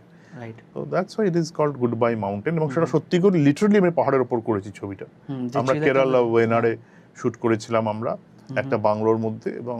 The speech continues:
Speaker 2: আহ, সেটা পুরোটাই পাহাড়, এবং সত্যি করেই যে তার কাছে এসেছিল সে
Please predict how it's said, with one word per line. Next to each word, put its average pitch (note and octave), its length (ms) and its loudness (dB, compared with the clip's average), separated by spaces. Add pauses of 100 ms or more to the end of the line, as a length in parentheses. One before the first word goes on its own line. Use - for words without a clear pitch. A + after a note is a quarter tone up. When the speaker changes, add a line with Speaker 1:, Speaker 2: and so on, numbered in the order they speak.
Speaker 2:
আহ, G#2+ 480 -12
সেটা A#2 260 -6
পুরোটাই B2+ 440 0
পাহাড়, D3+ 340 0
এবং C3+ 160 -4 (340)
সত্যি D#3+ 320 -2
করেই E3 360 2 (200)
যে B2+ 200 4
তার D3 140 0
কাছে C#3 260 -2
এসেছিল E3 340 -2
সে C#3+ 200 -2